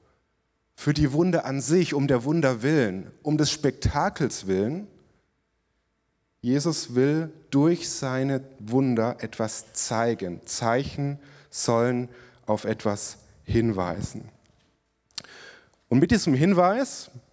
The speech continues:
schickt uns Johannes eigentlich Art, auf eine so Art, ja, Schnitzeljagd. Er sagt, "Guck mal, ich habe Zeichen hier reingeschrieben in das Evangelium und die habe ich bewusst reingeschrieben."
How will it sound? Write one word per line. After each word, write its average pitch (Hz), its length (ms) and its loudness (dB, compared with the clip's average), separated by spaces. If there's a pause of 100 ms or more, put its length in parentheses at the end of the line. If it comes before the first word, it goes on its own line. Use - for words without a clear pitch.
schickt 180 300 0
uns 175 180 2
Johannes 143 460 2
eigentlich 135 420 0
Art, 131 280 2 (180)
auf - 180 -2
eine 147 80 6
so 131 140 2
Art, 120 400 0 (140)
ja, 117 180 4
Schnitzeljagd. - 840 -2 (300)
Er 117 80 -2
sagt, 127 160 0
"Guck 190 100 -6
mal, 175 140 0
ich - 100 0
habe - 80 0
Zeichen 151 540 -2
hier 110 240 2
reingeschrieben 104 680 -2
in 98 60 -6
das 98 160 -4
Evangelium 104 720 -2 (680)
und 127 160 -4
die 139 60 4
habe 143 140 0
ich - 100 -8
bewusst 120 560 -4 (220)
reingeschrieben." 95 760 -6